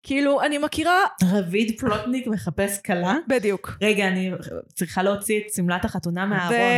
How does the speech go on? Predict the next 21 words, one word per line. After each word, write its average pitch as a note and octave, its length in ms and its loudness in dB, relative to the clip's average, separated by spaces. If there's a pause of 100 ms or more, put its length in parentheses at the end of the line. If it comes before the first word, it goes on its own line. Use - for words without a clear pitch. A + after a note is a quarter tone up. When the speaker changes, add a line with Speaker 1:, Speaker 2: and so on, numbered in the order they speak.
(120)
Speaker 1:
בדיוק. F3+ 300 -4 (300)
זה G#3+ 140 0
מה F#4 140 2
שאני A4+ 200 2 (100)
אומרת. F#4 400 2
זה C4 440 2
מה B3 180 2
שאני G#3+ 260 2
אומרת. C#3 280 0 (240)
כשגברים A3+ 500 2
כאלה A#3+ 540 2 (280)
אומרים, A#3+ 380 2 (100)
"אני A3 220 4
לא C4+ 140 4
מוצא", A#3+ 380 4 (380)
אתה A#3+ 180 0
מזיין A3 340 2
לי F#4+ 80 4
את F#4 80 -4
השכל, G#3+ 520 2
אחי. - 200 -2